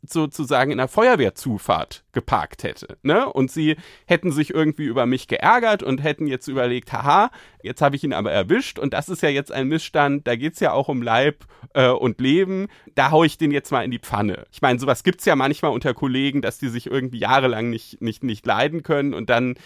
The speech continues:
obwohl das jetzt eigentlich gar nicht so richtig um einen beruflichen Missstand geht, dann sowas nutzen könnten. Äh, das fand ich einen interessanten Hinweis und da kann man überlegen, ob das eben auch noch präzisiert werden muss im weiteren Verfahren. Eine andere Sache, die ich wirklich einen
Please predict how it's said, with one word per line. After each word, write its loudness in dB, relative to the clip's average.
obwohl 0
das -2
jetzt -8
eigentlich -2
gar 2
nicht -2
so -4
richtig -4
um -2
einen -2
beruflichen -4
Missstand -2
geht, -4
dann -2
sowas -8
nutzen -2
könnten. -4
Äh, 2
das 0
fand 2
ich -8
einen -2
interessanten -4
Hinweis -4
und -6
da -6
kann -2
man -2
überlegen, 0
ob -2
das 0
eben -4
auch -2
noch -4
präzisiert -4
werden -4
muss -6
im -4
weiteren -2
Verfahren. 2
Eine 2
andere 2
Sache, 0
die -10
ich -12
wirklich -6
einen -2